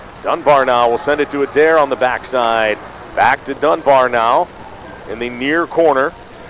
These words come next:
Blue Devils on their first power play here. To Wood. Back to Dunbar. Back to Gorsuch on the point. Here's Dunbar with it now. Blue Devils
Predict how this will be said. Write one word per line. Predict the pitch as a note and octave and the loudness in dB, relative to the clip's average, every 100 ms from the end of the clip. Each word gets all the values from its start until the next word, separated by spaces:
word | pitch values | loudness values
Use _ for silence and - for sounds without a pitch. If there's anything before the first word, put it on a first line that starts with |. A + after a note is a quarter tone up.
| - - | -18 -10
Blue | G#2 | -2
Devils | B2+ B2+ B2 | 0 0 0
on | C3 | 0
their | C3 | -2
first | - D3 - | -2 -6 -4
power | C#3+ D#3 D3 | 0 2 0
play | C#3 C3 A#2+ | 0 -2 -2
here. | A#2 A2 A2+ C3 - - - - | -2 0 0 0 -6 -16 -16 -6
To | A2 | -6
Wood. | A2+ D3+ D#3 C3+ - - - - - | -2 2 4 4 0 -16 -14 -14 -6
Back | - C3 - | -2 -2 -4
to | D3 | -2
Dunbar. | D#3+ E3+ D3 B2+ A#2+ C3+ E3 - - | 0 2 4 4 6 4 0 -8 -8
Back | - B2+ C#3+ | -2 -2 -2
to | |
Gorsuch | C#3 D3+ D3+ E3 D3 | 0 2 2 0 0
on | D#3 | -2
the | D#3 | -2
point. | - E3 D3+ | 2 0 2
Here's | D#3+ - | -4 -4
Dunbar | - E3+ D3+ C#3 B2+ | 0 0 4 4 4
with | B2 | 2
it | A#2 | 2
now. | A#2+ A2+ A2 G#2+ - - - - | 2 2 4 2 0 -14 -18 -14
Blue | F#2+ C#3 | -6 2
Devils | C#3+ C3 D#3+ - - | 4 4 2 -2 -12